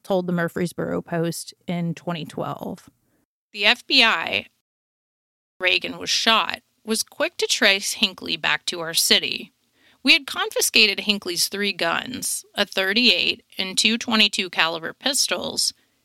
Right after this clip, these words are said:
and still had them locked up when the F B I came and took the weapons off our hands.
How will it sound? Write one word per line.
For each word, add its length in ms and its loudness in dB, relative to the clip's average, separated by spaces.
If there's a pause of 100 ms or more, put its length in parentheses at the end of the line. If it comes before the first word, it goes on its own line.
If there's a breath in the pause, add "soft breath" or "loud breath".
(100)
and 120 -4
still 360 4
had 200 2
them 200 4
locked 400 4
up 180 -4 (100)
when 200 0
the 120 8
F 200 0
B 120 0
I 200 2
came 440 -6
and 200 -6
took 160 -2
the 80 -4
weapons 540 -4
off 220 -2
our 140 -4
hands. 300 4